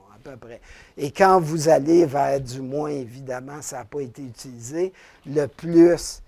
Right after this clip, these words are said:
ça a été très peu dominant, mais c'est d'un intérêt, et deux plus, c'est moyen. Ju-, juste pour voir ici, vous avez, ce que ça montre, hein, c'est les gouvernements ont essayé fort.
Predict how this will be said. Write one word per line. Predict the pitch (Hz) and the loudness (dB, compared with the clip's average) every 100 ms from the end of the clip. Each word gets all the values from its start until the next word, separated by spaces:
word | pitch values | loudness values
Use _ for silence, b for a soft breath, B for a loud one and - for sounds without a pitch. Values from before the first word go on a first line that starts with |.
| b | b
ça | - - 139 | -12 -8 -6
a | 120 | -4
été | 139 135 156 156 | -6 -4 -8 -8
très | 165 170 160 151 | -6 0 0 0
peu | - 165 156 | -2 -2 0
dominant, | 143 143 139 143 143 147 147 | -2 -2 -4 -6 -6 -8 -8
mais | 135 131 | -10 -12
c'est | 120 160 | -10 -10
d'un | 139 147 131 | -8 -8 -8
intérêt, | 131 127 117 127 110 139 165 B B B | -12 -16 -16 -18 -14 -12 -14 B B B
et | - 147 | -8 -6
deux | 135 156 127 | -2 -2 -2
plus, | - 160 170 | -8 -8 -8
c'est | - - | -10 -12
moyen. | 143 131 127 123 151 170 b b b b | -12 -12 -16 -14 -16 -16 b b b b
Ju-, | 135 156 _ _ _ _ _ | -20 -20 _ _ _ _ _
juste | 175 208 320 - | 0 0 0 -4
pour | 196 165 | -8 -4
voir | 180 214 | 0 0
ici, | 190 143 - 233 | -2 -10 -12 -12
vous | 175 156 151 | -12 -8 -6
avez, | 143 180 220 - _ _ _ _ _ _ _ _ _ _ | -4 -4 -4 -10 _ _ _ _ _ _ _ _ _ _
ce | - | -14
que | - 285 | 0 0
ça | - 226 | 2 -4
montre, | 175 185 247 254 254 - | -2 -6 -6 -8 -12 -10
hein, | 165 202 240 _ b b b | -10 -10 -14 _ b b b
c'est | - 185 190 | -6 2 2
les | 226 196 | 0 -8
gouvernements | - 208 190 233 220 196 196 220 269 202 | -8 -6 0 0 0 -2 -4 -4 -8 -8
ont | 165 165 165 | -8 -6 -4
essayé | 170 - 190 160 170 202 | -4 -6 -8 -8 -10 -12
fort. | - - 185 175 135 | -12 -16 -16 -16 -20